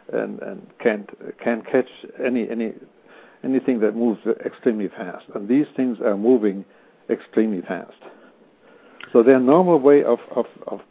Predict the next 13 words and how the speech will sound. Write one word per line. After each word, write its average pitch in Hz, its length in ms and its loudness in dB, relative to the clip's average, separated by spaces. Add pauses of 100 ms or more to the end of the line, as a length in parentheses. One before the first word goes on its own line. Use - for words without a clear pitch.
being 95 560 0
is 101 180 -2
one 104 220 -2
of 95 140 -8
great 95 240 0
mo-, 101 200 -6
mobility, 104 600 -2
rather 104 340 -2
than 92 260 -8 (320)
like 98 200 0
we 123 200 2
are. 85 160 -2
We, 95 260 -2